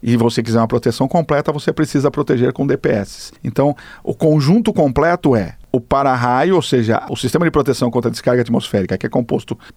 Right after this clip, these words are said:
pelas medidas que vão levar o raio pra Terra e protegem a edificação e quem está dentro dela, e as medidas de proteção de surto que protegem os equipamentos eletrônicos.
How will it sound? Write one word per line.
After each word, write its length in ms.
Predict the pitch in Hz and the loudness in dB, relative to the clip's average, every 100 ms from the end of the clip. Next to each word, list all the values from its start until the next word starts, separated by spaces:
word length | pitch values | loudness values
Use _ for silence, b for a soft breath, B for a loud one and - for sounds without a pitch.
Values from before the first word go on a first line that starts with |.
| - | 0
pelas 240 | 135 120 | 0 2
medidas 640 | 127 123 127 160 143 117 | 0 0 2 2 2 0
que 180 | - 151 | -4 -2
vão 280 | 117 120 127 | 0 2 2
levar 300 | 127 113 113 | 2 2 2
o 120 | 110 | 0
raio 320 | 104 113 110 | 0 0 0
pra 140 | 101 139 | 0 -2
Terra 400 | - 131 156 - - | 2 2 0 -4 -4
e 100 | - | -2
protegem 600 | 151 127 123 113 110 117 | 0 0 2 2 2 2
a 120 | 123 | 2
edificação 680 | 156 147 131 127 120 - 107 | 2 0 -2 0 0 -2 -4
e 40 | |
quem 160 | 101 131 | -2 -2
está 280 | 120 127 117 | 0 -2 2
dentro 400 | 120 139 180 131 | 2 2 2 0
dela, 360 | 113 113 165 - _ | 2 2 0 -4 _
e 180 | 190 190 | 0 2
as 120 | 180 | 2
medidas 260 | 160 147 147 | 2 2 2
de 80 | 131 | 2
proteção 380 | 139 143 131 147 | 0 0 -2 -2
de 100 | 110 | -2
surto 320 | - 165 175 | 2 2 0
que 100 | 175 | -2
protegem 420 | 175 160 151 147 | -2 0 0 0
os 80 | 143 | -2
equipamentos 420 | 156 151 143 139 | -2 0 -2 0
eletrônicos. 600 | 147 143 123 110 - - | -2 0 0 0 -2 -12